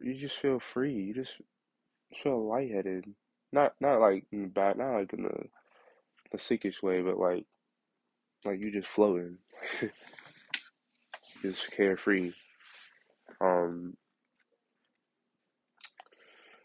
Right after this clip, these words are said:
but yeah, uh, one thing about self-care is, you know, another, another little, another thing that you could do is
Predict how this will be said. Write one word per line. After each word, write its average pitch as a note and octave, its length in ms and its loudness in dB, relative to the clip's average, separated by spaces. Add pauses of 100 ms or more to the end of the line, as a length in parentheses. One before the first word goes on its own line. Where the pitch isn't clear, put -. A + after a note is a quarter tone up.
(1400)
but C3 100 -8
yeah, G#2+ 420 -2
uh, F#2+ 440 2 (2000)
one D#3 200 4
thing D#3 120 4
about B2 220 6
self-care A2 500 4
is, G2+ 160 -2
you A2 80 -4
know, G2 480 2 (320)
another, A2 380 2 (200)
another C3+ 220 2
little, G#2 300 2
another A#2+ 200 0
thing G2 220 2
that F2+ 80 4
you F#2 200 -6
could F2 100 -6
do F2 640 -2
is - 180 -18